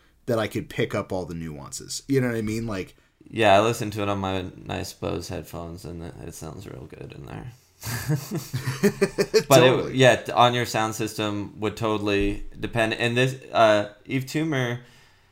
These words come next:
Speaker 2: this is, like, the pop album that Yves Tumor's made. The other stuff is, like, almost just pure experimental art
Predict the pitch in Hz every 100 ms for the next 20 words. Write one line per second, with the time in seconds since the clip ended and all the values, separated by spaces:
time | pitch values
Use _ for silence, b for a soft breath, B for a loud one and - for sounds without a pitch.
0 | b _ 123 135 151 131 117 110 - 104
1 | 107 104 - 113 135 104 95 95 101 98
2 | 90 85 101 - 104 101 - 104 95 95
3 | 98 98 98 98 104 110 107 110 107 101
4 | 104 104 101 104 104 101 - - 98 -
5 | - 120 110 107 - 107 101 101 101 101
6 | 101 101 - 95 101 98 -